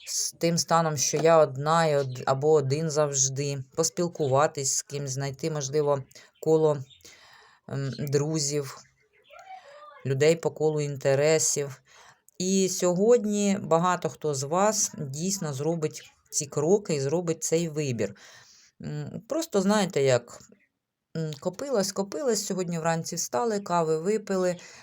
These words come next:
настрій такий: «Ну що ж я оце все так оце в застої знаходжусь, що ж я оце ніяк нічого не зроблю, тільки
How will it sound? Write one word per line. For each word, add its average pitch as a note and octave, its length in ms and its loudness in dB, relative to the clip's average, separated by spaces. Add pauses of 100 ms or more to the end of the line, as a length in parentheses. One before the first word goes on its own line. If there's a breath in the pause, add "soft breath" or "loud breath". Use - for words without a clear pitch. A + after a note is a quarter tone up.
(260 loud breath)
настрій E3+ 460 0
такий: D#3+ 380 -2
«Ну E3 120 -2
що A3 260 -4
ж G#3 200 -2
я F#3 140 2
оце F3 320 -2
все - 320 -6
так E3 280 -6
оце D#3 260 -6
в C#3+ 80 -8
застої C#3+ 600 -6
знаходжусь, C3+ 840 -8
що - 240 -6
ж F#3+ 180 0
я F3+ 140 -6
оце E3 260 -8
ніяк D#3+ 420 -6
нічого D3+ 440 -8
не D3+ 120 -6
зроблю, D#3 420 -2
тільки C#3+ 500 -10